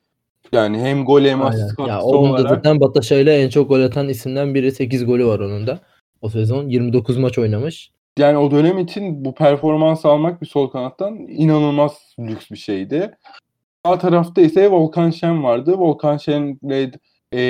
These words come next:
Speaker 1: değişen çok fazla kanat vardı. Iglesias bazen sağ kanat oynuyordu. İleride ise genellikle Sercan Yıldırım oynuyordu. Bunun yanında Turgay Bahadır, Iglesias de oraya destek veriyordu. Bazen işte, e,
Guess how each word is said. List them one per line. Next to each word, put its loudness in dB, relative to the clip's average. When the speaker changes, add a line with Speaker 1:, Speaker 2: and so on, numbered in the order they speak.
Speaker 1:
değişen 0
çok -6
fazla -4
kanat -8
vardı. -2
Iglesias 0
bazen 0
sağ -2
kanat -10
oynuyordu. -4
İleride 6
ise 0
genellikle 4
Sercan 2
Yıldırım -2
oynuyordu. -4
Bunun -4
yanında -2
Turgay 0
Bahadır, 2
Iglesias -8
de -6
oraya -4
destek -6
veriyordu. -6
Bazen 2
işte, -6
e, 2